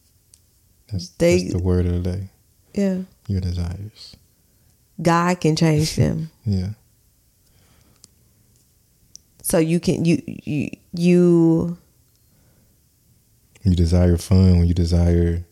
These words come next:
Speaker 1: you know, looking a certain way, when you desire having those things, when your desires are in that, then that's when your relationship suffers.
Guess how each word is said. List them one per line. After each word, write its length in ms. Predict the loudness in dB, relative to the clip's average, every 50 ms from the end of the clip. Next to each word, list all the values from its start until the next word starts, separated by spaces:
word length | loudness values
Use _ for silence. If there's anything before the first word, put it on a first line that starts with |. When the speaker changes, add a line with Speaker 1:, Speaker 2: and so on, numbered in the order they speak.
| _ _ _ _ _ _ _ _ _ _ _ _ _ _ _ _ _ _ _ _ _ _ _ _ _ _ _ -4
Speaker 1:
you 140 | -2 -2
know, 80 | -2 -2
looking 640 | 0 2 2 2 2 2 2 4 4 2 0 -2 -4
a 60 | -6
certain 320 | -4 0 0 2 2 2 2
way, 180 | 2 2 4
when 100 | 4 2
you 40 | 2 2
desire 520 | 0 -2 0 0 2 2 2 2 2 2
having 260 | 2 2 2 2 2
those 200 | 0 0 -2 -4
things, 340 | -4 0 2 4 4 4 2
when 140 | 2 2 2
your 140 | 4 2 2
desires 600 | 0 0 0 0 2 2 4 4 4 4 2 2
are 100 | 0 0
in 160 | 0 0 2
that, 340 | 2 2 2 2 0 -4 -8 _ _ _ _ _ -20 -20 _ _ _ _ _ _ _ _ _ _ _ 0
then 500 | 2 2 2 2 2 0 -2 -6 -8 -12 _ _ _ _ _ -6
that's 260 | -4 -4 -2 -2 0
when 380 | 0 0 2 0 0 -2 -6 -10 _ _ _ _ _
your 300 | -2 0 0 0 0 -2
relationship 760 | -4 -4 -4 0 2 2 2 2 0 -2 -2 -4 -6 -6 -6
suffers. 680 | -8 -8 -8 -10 -12 _ _ -20 _ -18 -18 -18 -16